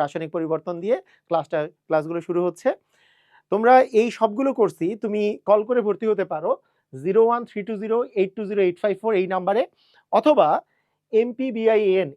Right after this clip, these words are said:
এমপিবিআইএন ডট কম, এই ওয়েবসাইটে গিয়েও তুমি ভর্তি হতে পারো। তোমাদের, আহ, আরেকটা খবর দিয়ে রাখি, আগামী,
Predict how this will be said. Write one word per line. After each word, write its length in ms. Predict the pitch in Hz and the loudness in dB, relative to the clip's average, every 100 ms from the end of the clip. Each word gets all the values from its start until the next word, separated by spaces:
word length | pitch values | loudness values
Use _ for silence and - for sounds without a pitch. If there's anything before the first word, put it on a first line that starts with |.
| - | -6
এমপিবিআইএন 520 | 185 190 214 208 202 | -6 -4 -2 2 2
ডট 180 | 165 156 | 2 2
কম, 200 | - 220 381 _ _ _ - | 4 2 2 _ _ _ 2
এই 240 | 214 220 226 262 _ - | 4 4 -2 -8 _ 2
ওয়েবসাইটে 440 | 190 190 208 190 | 4 4 0 -2
গিয়েও 180 | 214 254 | 0 -2
তুমি 180 | 254 202 | -2 -6
ভর্তি 260 | 151 156 160 | -6 -4 -2
হতে 180 | 147 | -2
পারো। 200 | 156 160 139 _ _ _ _ _ _ _ | 0 0 -2 _ _ _ _ _ _ _
তোমাদের, 340 | 170 190 214 214 240 _ | -2 2 4 4 0 _
আহ, 380 | - 165 160 156 - | 2 4 6 4 2
আরেকটা 340 | - 185 180 208 | 0 0 0 0
খবর 240 | 196 190 196 | 2 0 2
দিয়ে 160 | 208 | 2
রাখি, 280 | 208 196 247 285 233 | 4 2 0 -2 2
আগামী, 320 | 175 185 196 | 2 2 0